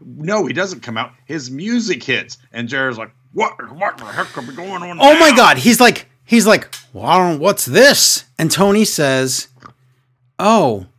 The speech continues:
Speaker 2: we, J R, we just heard this music on
Speaker 1: Yes,
Speaker 2: Sunday. This
Speaker 1: it
Speaker 2: is,
Speaker 1: is.
Speaker 2: this is Christian Cage." And J R goes, "Well, I'm, I'm just not used to, it's a brand new song."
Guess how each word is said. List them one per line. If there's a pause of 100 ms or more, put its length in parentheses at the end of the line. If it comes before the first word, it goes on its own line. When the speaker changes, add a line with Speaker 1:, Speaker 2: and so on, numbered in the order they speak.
(960)
Speaker 2:
we, (520)
J
R,
we
just
heard
this
music
on
Speaker 1:
Yes,
Speaker 2:
Sunday.
This
Speaker 1:
it
Speaker 2:
is, (120)
Speaker 1:
is.
Speaker 2:
this
is
Christian
Cage."
And
J
R
goes, (320)
"Well,
I'm, (340)
I'm
just
not
used
to,
it's
a
brand
new
song."